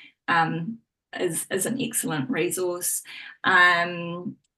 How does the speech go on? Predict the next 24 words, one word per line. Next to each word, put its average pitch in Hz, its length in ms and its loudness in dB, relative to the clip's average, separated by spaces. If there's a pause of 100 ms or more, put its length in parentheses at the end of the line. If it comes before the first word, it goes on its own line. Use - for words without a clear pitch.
(360)
and 185 400 -2
yeah, 190 160 8
I 170 100 6
love 185 300 6
that 180 100 2
you 190 140 -2
said 190 260 -2
you 180 80 4
were 175 160 4
really 175 380 4
mindful 185 580 0
of 175 500 -2 (200)
what 185 420 -2
you 190 80 6
were 175 120 2
consuming 170 720 0
in - 160 0
terms 180 680 -2
of 170 300 -4
the 180 80 -6
sorts - 400 -2
of 165 200 -6
birth 170 200 -4
stories 170 640 2